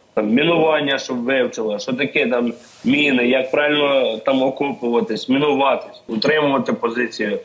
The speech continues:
проводити контрнаступальні там дії малими групами. Тобто три місяці повністю вистачає для того, щоб чоловік став,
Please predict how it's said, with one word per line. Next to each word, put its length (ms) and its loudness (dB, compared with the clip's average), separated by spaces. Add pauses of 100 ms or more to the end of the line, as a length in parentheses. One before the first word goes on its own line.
(280)
проводити 640 2
контрнаступальні 1160 0
там 260 2
дії 240 4
малими 400 4
групами. 520 -2 (440)
Тобто 220 -2
три 240 0
місяці 520 0
повністю 460 0
вистачає 520 2
для 140 2
того, 260 0
щоб 220 -6
чоловік 460 0
став, 520 -2